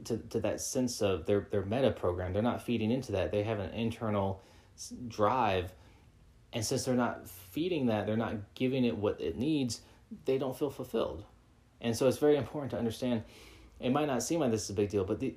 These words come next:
these programs, they really shape the direction that you take. Somebody who is, you know, towards, uh, towards from personality versus away from, it's gonna make totally different decisions when it comes down to,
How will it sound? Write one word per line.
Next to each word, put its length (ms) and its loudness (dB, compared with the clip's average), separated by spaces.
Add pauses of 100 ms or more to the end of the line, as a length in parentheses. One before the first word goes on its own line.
these 420 -2 (840)
programs, 460 2
they 160 4 (140)
really 200 0
shape 320 -2
the 160 0 (100)
direction 460 0
that 80 -10
you 80 -6
take. 400 -2 (400)
Somebody 440 4
who 260 4
is, 540 4 (1080)
you 140 -2
know, 220 -2
towards, 580 4 (640)
uh, 240 -4
towards 320 4
from 220 0
personality 600 0
versus 300 -4
away 220 2
from, 260 0 (280)
it's 100 -16
gonna 100 2
make 160 4
totally 540 4
different 400 0
decisions 600 0 (500)
when 140 -2
it 100 -2
comes 200 2
down 260 0
to, 260 0